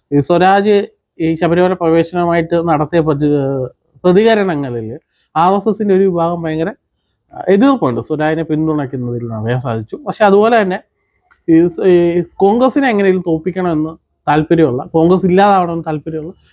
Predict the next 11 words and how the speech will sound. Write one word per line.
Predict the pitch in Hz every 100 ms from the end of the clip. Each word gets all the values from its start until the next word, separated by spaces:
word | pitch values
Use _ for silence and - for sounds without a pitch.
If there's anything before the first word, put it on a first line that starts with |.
| -
ബി | 214
ജെ | 254
പിയുടെ | 247 233
ഒരു | 185
വിഭാഗം | 170 151 147 190 - - -
അത് | 160 185 165 147 - - - -
സ്വരാജ് | - 208 247 294 277
ജയിച്ചാലും | 233 240 240
കുഴപ്പമില്ല, | 226 196 190 196 185 320 - - -
ഇവിടെ | - 170 175
കോൺഗ്രസ് | 180 190 220 208